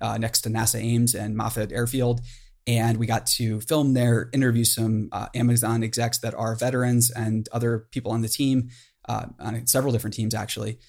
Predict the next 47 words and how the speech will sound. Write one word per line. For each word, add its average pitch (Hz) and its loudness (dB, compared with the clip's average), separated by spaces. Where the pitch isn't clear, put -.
It 120 0
was, 113 0
uh, 107 -6
great. 127 0
I - -20
got 117 -2
to 117 0
strike 113 -2
up 120 0
a, 113 -2
uh, 110 -4
you 117 4
know, 110 4
a 110 0
working 123 4
relationship 120 2
with 117 -4
the 110 -4
head 117 -2
of 113 -6
communications 123 2
at 117 -2
Amazon, 120 4
and 113 2
they 110 0
generally 113 4
were 110 -2
just - 0
so, - 4
so 113 4
helpful. 107 -6
And 117 2
that's, 120 2
it's 113 -4
just - 0
a 120 -4
great 117 0
example 117 0
of 113 -4
the 117 0
ada 117 2
format 113 4
in 117 6
practice, 110 0
in 117 0
action. - -4
And 110 0